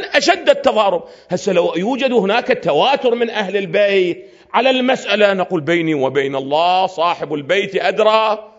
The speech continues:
ها، ها، فيما في البيت، أهل البيت هم أعرف، ما ندري." ولكن هن الروايات ما هي؟ شنو هي؟ متضارب. وتضارب عجيب أعزائي.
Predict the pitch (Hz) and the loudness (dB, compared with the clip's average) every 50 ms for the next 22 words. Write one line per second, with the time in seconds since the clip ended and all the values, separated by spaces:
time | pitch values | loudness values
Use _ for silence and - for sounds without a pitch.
0 | - - 165 196 226 240 254 - - - - - - _ _ - 175 190 240 - | -4 -2 0 2 2 2 0 0 -2 -6 -12 -20 -20 _ _ -4 -2 0 0 0
1 | - 294 269 202 - - 208 214 208 202 196 180 175 180 170 156 165 - - - | 0 -2 -6 -8 -6 -4 0 0 2 2 2 2 0 0 0 0 0 0 -2 -4
2 | - - - 214 185 180 190 185 175 139 180 180 175 - 170 - 165 - 156 143 | -12 -4 -2 -2 -2 0 -2 -4 -2 0 0 0 0 0 -2 -4 -4 -2 -2 -2
3 | 131 131 123 - - - _ _ _ _ _ _ - 151 165 160 131 120 117 - | -2 -2 -4 -6 -8 -14 _ _ _ _ _ _ -4 -2 -2 -2 -2 -4 -8 -10
4 | _ _ _ _ _ _ _ _ _ _ _ _ _ _ _ - 233 262 247 - | _ _ _ _ _ _ _ _ _ _ _ _ _ _ _ 4 4 4 4 2
5 | 302 277 285 339 415 427 403 392 392 381 370 370 349 339 339 330 339 349 - - | 2 4 2 2 2 2 2 2 2 2 2 2 2 2 2 2 0 0 -2 -2
6 | 285 339 381 359 254 302 330 294 240 - - - - - _ _ _ _ _ _ | -2 0 0 0 0 0 0 0 -2 -4 -8 -16 -20 -20 _ _ _ _ _ _
7 | _ _ _ _ _ _ _ _ _ _ _ _ _ _ _ - 226 269 277 262 | _ _ _ _ _ _ _ _ _ _ _ _ _ _ _ -6 -2 0 0 0
8 | 247 240 - - - - - - _ _ _ _ _ _ _ _ _ _ _ - | 0 -2 -4 -8 -14 -20 -20 -20 _ _ _ _ _ _ _ _ _ _ _ -8
9 | 190 190 - 170 156 160 147 135 - - _ _ _ _ _ _ _ _ _ _ | -6 -4 -2 -2 -4 -4 -8 -14 -16 -20 _ _ _ _ _ _ _ _ _ _
10 | _ _ _ _ _ _ _ _ _ _ _ _ _ _ _ _ _ _ _ _ | _ _ _ _ _ _ _ _ _ _ _ _ _ _ _ _ _ _ _ _
11 | _ _ _ _ _ _ _ _ _ _ _ _ _ _ _ _ _ _ _ _ | _ _ _ _ _ _ _ _ _ _ _ _ _ _ _ _ _ _ _ _
12 | _ - 147 233 247 - 233 254 240 285 330 349 359 359 359 330 - - 226 233 | _ 0 0 0 2 2 2 2 2 2 0 0 0 0 -2 -2 -2 -2 -2 -2
13 | 170 185 311 403 403 403 - - - - 226 220 185 175 196 170 143 131 | -2 -2 -2 0 0 0 0 -2 -2 -2 -4 -6 -6 -6 -6 -8 -8 -10